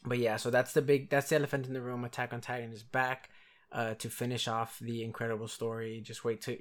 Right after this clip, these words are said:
I can't wait till you all get to the end, 'cause, oh my goodness. Um, it's also gonna be a very good discussion because, again, it's very split.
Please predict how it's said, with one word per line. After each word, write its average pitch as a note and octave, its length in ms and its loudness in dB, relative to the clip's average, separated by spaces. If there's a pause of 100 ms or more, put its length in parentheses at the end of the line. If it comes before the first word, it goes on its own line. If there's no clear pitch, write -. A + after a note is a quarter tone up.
(160)
I B2+ 100 -2
can't D3 240 0
wait B2+ 180 -2
till B2 140 -6
you A2 240 -6
all A2 200 0
get A2 180 -6
to A2+ 100 -8
the A2 180 -10
end, G#2+ 240 -12
'cause, A2 180 -10
oh A#2+ 220 -6
my A#2+ 220 -8
goodness. G#2 640 -8
Um, G#2+ 440 -8 (360)
it's - 260 -4
also C#3+ 260 4
gonna C3+ 220 2
be B2 160 0
a A#2+ 60 0
very A#2 480 -2 (240)
good A#2+ 360 0
discussion A#2 560 -2
because, A2 420 -8 (760)
again, A#2 300 -2
it's A2 100 -8
very A#2 200 4
split. - 460 -4